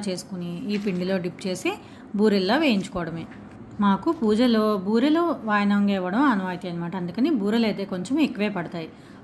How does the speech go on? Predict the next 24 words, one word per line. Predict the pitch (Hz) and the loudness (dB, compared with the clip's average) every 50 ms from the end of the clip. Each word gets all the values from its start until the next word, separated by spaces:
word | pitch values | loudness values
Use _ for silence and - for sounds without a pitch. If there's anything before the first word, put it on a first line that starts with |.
| - | -2
అమ్మవారికి | 196 196 208 208 226 226 240 233 233 214 | 2 2 4 4 4 4 4 2 0 0
నైవేద్యంగా | 185 180 180 185 175 170 185 196 202 196 175 | 0 0 -2 -4 -4 -4 -2 -2 -2 0 -2
పెట్టడానికి, | 180 170 - 175 165 170 170 170 165 - 180 170 170 - 175 | -2 -6 -6 -8 -8 -6 -6 -6 -8 -8 -8 -8 -8 -6 -6
అలాగే | 170 170 180 240 320 330 | -4 -2 0 0 2 4
వాయనంలో | 277 208 190 185 180 180 175 170 202 220 240 | 4 4 4 2 0 -4 -4 -4 -2 -2 -2
పెట్టడానికి | 214 - 185 165 165 165 165 156 - - | -2 -4 -4 -6 -6 -8 -8 -10 -12 -12
కూడా. | 160 156 165 - - - - - - - - - - | -12 -12 -14 -16 -16 -20 -20 -20 -20 -20 -20 -20 -8
So | - 214 196 190 | -4 -2 -2 0
నేను | 185 190 202 254 285 | 0 2 2 2 4
ఒక | 262 269 254 233 | 4 4 4 4
మూడు | 208 202 196 185 175 | 4 2 0 0 -2
వాయల | 170 170 170 170 175 175 | -2 -2 -2 -2 -2 -4
వరకు | 170 165 - 302 349 359 277 202 | -4 -4 -4 -4 -2 -2 0 0
బూరెలు | 202 190 180 180 175 170 | 0 0 0 -2 -2 -2
వేసి | 175 170 170 269 285 | -4 -4 -4 -2 0
వేయించుకున్నాను. | 269 220 185 175 - - - 170 165 165 165 160 - - - - - - - - - - | 0 0 0 -2 -6 -8 -10 -8 -8 -8 -8 -10 -12 -12 -16 -16 -18 -18 -18 -18 -10 -2
పూర్ణాలు | 220 226 226 226 247 269 277 277 277 - | 0 2 4 6 6 6 6 4 2 0
పూర్తయిన | - 208 196 202 - 208 214 214 202 208 | -4 -4 -4 -4 -2 -2 -2 0 0 0
తర్వాత | 190 180 180 180 180 180 175 170 175 175 185 | -2 -2 -4 -6 -6 -6 -6 -6 -6 -4 -2
మనకి | 196 214 226 220 220 - | 0 0 0 -2 -2 -2
పిండి | 226 208 220 226 254 240 | 0 2 4 4 4 4
ఉంటుంది | - 196 185 185 170 170 | 4 2 -2 -4 -6 -6
కదా, | 170 208 269 - - - - - - - - - | -4 -4 -4 -4 -6 -12 -20 -20 -20 -20 -12 -6
మనం | 220 214 214 220 | -2 0 2 2